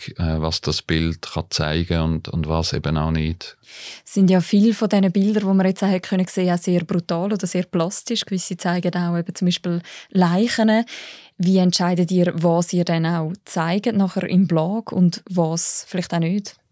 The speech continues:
Speaker 1: Manchmal ist es notwendig, brutale Bilder zu zeigen, um eben zu verdeutlichen, was an Grausamkeit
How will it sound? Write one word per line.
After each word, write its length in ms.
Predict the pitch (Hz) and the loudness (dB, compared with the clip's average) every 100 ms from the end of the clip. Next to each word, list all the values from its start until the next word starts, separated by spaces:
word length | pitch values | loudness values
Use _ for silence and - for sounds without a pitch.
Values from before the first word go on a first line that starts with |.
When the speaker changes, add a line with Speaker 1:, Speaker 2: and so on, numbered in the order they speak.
| _ | _
Speaker 1:
Manchmal 500 | 110 98 110 107 98 | 2 4 4 4 2
ist 80 | 101 | 2
es 140 | 95 | 4
notwendig, 960 | 98 98 98 87 101 101 101 - - - _ - | 2 2 0 0 2 0 -2 -12 -14 -18 _ -2
brutale 540 | 107 98 95 95 107 | -2 0 0 0 0
Bilder 340 | 98 98 98 92 - | 0 0 0 -4 -4
zu 200 | - - | -4 -2
zeigen, 440 | 101 85 80 87 - | -2 0 -2 -2 0
um 360 | 92 92 90 85 | 2 4 4 2
eben 520 | 87 85 90 87 87 90 _ _ _ _ _ _ - - _ | 0 0 0 2 0 -4 _ _ _ _ _ _ -20 -20 _
zu 120 | - - | -6 -4
verdeutlichen, 1000 | 95 104 110 123 - - 104 101 98 82 | -2 2 2 2 -2 0 0 2 0 0
was 800 | 92 95 92 101 - - - - - - | -2 0 0 0 0 0 0 -4 -10 -8
an 320 | 82 90 92 | 0 2 2
Grausamkeit 1200 | 92 92 104 113 104 101 104 98 98 _ - - | 2 0 0 0 0 0 -2 -2 -4 _ -8 -8